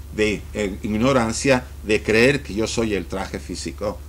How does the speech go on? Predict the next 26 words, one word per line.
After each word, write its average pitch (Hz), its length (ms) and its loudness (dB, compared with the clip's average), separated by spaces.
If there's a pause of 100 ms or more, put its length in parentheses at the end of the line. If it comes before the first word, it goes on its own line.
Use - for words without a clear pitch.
(260)
que - 240 -4
yo 123 160 6
soy 127 360 6
mis 110 220 -2
emociones 107 760 0
y 80 80 -8
que 95 100 -6
soy 104 200 -2
mi 95 140 -4
mente. 78 440 -8 (760)
Es 147 180 4
obvio 220 340 8
que 110 220 -2
eso 196 360 6
que 165 60 -2
está 165 260 2
dentro 147 380 4
de 147 140 4
mí, 165 300 4
esa 127 200 2
esencia 160 500 4
eterna, 160 420 2 (220)
utiliza 170 840 8
todos 135 280 6
estos - 280 0
elementos 131 680 4